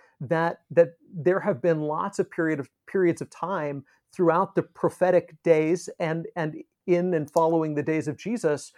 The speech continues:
when God has brought judgment upon a nation, upon a kingdom, upon a people group, and there has been a day of the Lord. And I think that what, what I'm saying here and how it differs from preterism is that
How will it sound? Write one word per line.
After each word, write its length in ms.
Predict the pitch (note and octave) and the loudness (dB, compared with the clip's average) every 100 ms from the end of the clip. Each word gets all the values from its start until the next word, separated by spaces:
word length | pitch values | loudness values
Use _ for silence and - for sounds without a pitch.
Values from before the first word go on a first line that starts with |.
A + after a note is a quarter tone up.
| - _ | -20 _
when 300 | C#3+ E3+ C#3+ | -4 -2 -2
God 400 | F3+ E3 F#3 F#3 | 0 0 0 -2
has 260 | - E3 B2 | -4 -6 -6
brought 420 | - D#3+ F3 E3 | -2 -2 -2 -6
judgment 600 | - E3 D#3+ E3+ C#3+ - _ _ | -2 -2 -2 -6 -6 -12 _ _
upon 400 | D3+ - D3+ C#3+ | -6 -4 -4 -4
a 60 | C#3 | -4
nation, 440 | D3 F#3 - F3 | -4 -4 -4 -4
upon 260 | C#3+ - C#3+ | -4 -6 -6
a 60 | |
kingdom, 460 | C3+ - G3+ F3+ E3 | -8 -6 -2 0 -2
upon 260 | C#3 D3+ D#3+ | -2 -4 -4
a 40 | |
people 340 | - G#3 F#3 | -6 -6 -4
group, 300 | E3+ F3 E3 - _ _ _ - | 0 0 0 -4 _ _ _ -6
and 340 | E3 E3 D#3+ - | -4 -4 -6 -2
there 160 | E3 | 0
has 200 | D3+ D#3+ | 2 -2
been 320 | A#2+ F3+ F#3+ F#3+ | 0 -2 0 -2
a 140 | D#3 | -4
day 360 | A#2+ F3+ F3 F3 | 0 2 4 2
of 160 | B2 | 0
the 100 | C#3+ | -4
Lord. 420 | C3 E3 C3+ C#3 _ _ _ _ | 0 0 0 -4 _ _ _ _
And 120 | F3 | -2
I 60 | F#3 | -2
think 340 | - C4 - | -2 -4 2
that 160 | F3+ E3 _ _ _ _ | 0 0 _ _ _ _
what, 420 | A3 E3 E3 F3 F3 | -12 0 2 2 0
what 400 | G3+ C#3+ D#3 - _ _ _ _ _ _ | -12 -2 -2 -4 _ _ _ _ _ _
I'm 320 | E3 G3+ A#3 | -4 -2 -2
saying 400 | - - D3 C#3+ | -2 -2 -2 -4
here 560 | A#2+ - A#3 C#3+ C3+ C#3 | -8 -4 -2 0 -2 -4
and 120 | E3+ C#3+ | -6 0
how 180 | F3+ | 0
it 120 | D#3 - | 0 0
differs 400 | F#3 F#3 D#3 - | -2 0 -6 -4
from 260 | E3 C#3 | -4 -4
preterism 600 | - E3+ E3 C#3+ D3 C#3 - _ _ | -2 -2 0 0 -2 -6 -14 _ _
is 200 | F3+ F3+ | 2 4
that 320 | C#3+ D3+ D3+ | 2 0 -2